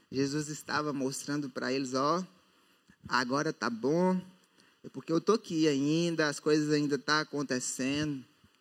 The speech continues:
mas vai chegar um tempo que vocês vão ter que passar por tudo isso aqui, mas alegrem-se, alegrem-se." Ô, irmãos,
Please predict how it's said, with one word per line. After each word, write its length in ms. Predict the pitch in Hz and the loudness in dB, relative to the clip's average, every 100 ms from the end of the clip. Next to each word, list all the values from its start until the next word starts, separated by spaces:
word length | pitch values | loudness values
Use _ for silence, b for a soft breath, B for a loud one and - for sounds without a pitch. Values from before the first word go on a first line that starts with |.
| - _ _ - | -20 _ _ -2
mas 180 | 131 131 | 2 4
vai 80 | |
chegar 300 | 139 127 131 | 2 0 0
um 100 | 143 | 0
tempo 320 | 131 139 135 135 | 0 -2 -2 -6
que 100 | 127 | -4
vocês 440 | 131 - 139 127 | -2 0 0 0
vão 340 | 120 135 160 - B B - | -4 -4 -4 -10 B B -6
ter 120 | 151 | -6
que 100 | 135 | -4
passar 320 | 143 139 143 | -4 -2 -4
por 180 | - 143 | -6 -10
tudo 280 | - 151 156 | -4 2 2
isso 180 | 160 - | 2 -4
aqui, 240 | - 143 | -2 -2
mas 320 | 151 151 143 B B - | 0 -2 -2 B B -8
alegrem-se, 1120 | 156 143 147 165 156 135 123 - - - - - _ _ _ B B B | -6 -4 -2 -2 0 0 0 -2 -6 -8 -14 -20 _ _ _ B B B
alegrem-se." 1040 | 139 139 147 165 147 127 127 - - - - B B B | -8 -4 -2 -2 0 -2 -4 -6 -10 -12 -16 B B B
Ô, 120 | - | 0
irmãos, 560 | 143 143 131 117 - | 2 2 -2 -4 -6